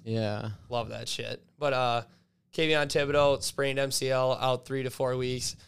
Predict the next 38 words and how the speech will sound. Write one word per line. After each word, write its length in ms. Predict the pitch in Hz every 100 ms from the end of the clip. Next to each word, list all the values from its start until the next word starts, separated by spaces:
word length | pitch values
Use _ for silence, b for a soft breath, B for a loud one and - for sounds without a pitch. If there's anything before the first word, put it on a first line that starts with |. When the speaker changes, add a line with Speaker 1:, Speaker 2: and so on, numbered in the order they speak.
| B
Speaker 2:
I 40 | 143
mean, 160 | 143
you 100 | 139
hate 200 | 147 143
to 60 | 139
see, 340 | 135 135 143
like, 360 | 143 143 135 - - - -
that 220 | 135 127
kinda, 220 | - 135 135
like, 220 | 135 123
guy 320 | 131 131 139
get 180 | 131 127
hurt, 340 | 127 131 139
but, 360 | - 131 127 - _ _ -
I 80 | 156
mean, 160 | 151
a 60 | 147
lot 200 | 143 143
of 80 | 139
people 240 | 151 135
just 220 | 127 131 -
freaking 460 | - - 143 139
the 80 | 131
fuck 300 | 127 127 120
out, 200 | 127 120
like, 120 | 127
"Oh, 160 | 156 165
it's 100 | 143
on 140 | 143
purpose, 280 | 139 151 139
it's 40 | 131
on 140 | 127
purpose." 300 | 139 127 127
I 160 | 127 131
thought 200 | 135 131
it 60 |
was, 120 | 127
like, 240 | 120 120